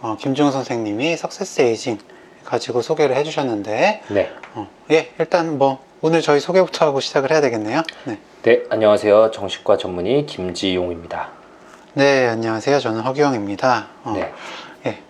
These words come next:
Speaker 1: 어쨌든 이어서 하다 보니까 오늘도 둘이서 진행을 하게 됐고요.
Speaker 2: 네네.
Speaker 1: 네, 요번에는 제가,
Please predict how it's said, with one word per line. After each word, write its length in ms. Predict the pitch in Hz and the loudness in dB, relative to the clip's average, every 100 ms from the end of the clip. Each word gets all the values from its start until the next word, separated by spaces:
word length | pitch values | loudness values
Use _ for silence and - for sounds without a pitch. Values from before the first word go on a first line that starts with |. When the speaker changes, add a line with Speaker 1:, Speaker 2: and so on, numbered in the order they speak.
| - | -12
Speaker 1:
어쨌든 220 | - 139 | -4 2
이어서 260 | 139 160 175 | 4 6 6
하다 200 | 180 170 | 6 4
보니까 320 | 160 151 143 | 2 0 0
오늘도 320 | 135 131 123 | 2 2 2
둘이서 640 | 127 127 127 110 113 165 165 | 0 -2 -2 -2 -2 -2 -2
진행을 400 | 127 110 107 123 | -8 -6 -4 -6
하게 200 | 123 135 | -6 -8
됐고요. 680 | 113 - - 101 123 143 101 | -10 -12 -8 -6 -2 -2 0
Speaker 2:
네네. 340 | 98 87 85 82 - - | -2 -2 -6 -10 -14 -4
Speaker 1:
네, 400 | 120 117 104 101 - - - 147 | 0 0 -2 -8 -16 -20 -6 0
요번에는 460 | 143 165 143 139 131 | 2 4 2 0 -2
제가, 520 | 117 101 113 131 | -6 -4 0 0